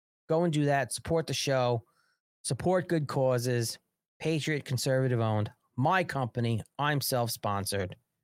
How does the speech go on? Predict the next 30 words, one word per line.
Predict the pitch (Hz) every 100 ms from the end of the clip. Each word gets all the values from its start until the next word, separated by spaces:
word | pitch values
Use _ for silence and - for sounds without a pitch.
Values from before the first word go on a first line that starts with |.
| _ _ _ _
You | 117
should | 113 113
go | 107 101
and | 101
do | 92 78
it | - _ _ _ _ _
now. | 98 95 85 - - _
Sounds | - 143 139 131
good | 120 117
to | -
me. | 107 95
Solid | - - 151 165
idea | 160 147 139 131
for | -
a |
solid | 120 - 113 110
cause. | 107 104 - - _ _
Hundred | 139 135 131
percent. | 110 - 104 - - - _
All | 254
right. | 262 220 - - - _
So | -
you | 185
know | 208
what? | 220 240 - - - - _ _ _ _ _ _ _ _ _ _ _ _ _ _ -
That's | 190 -
what | 208
we're | 196 185
gonna | 165 156
do. | 127 101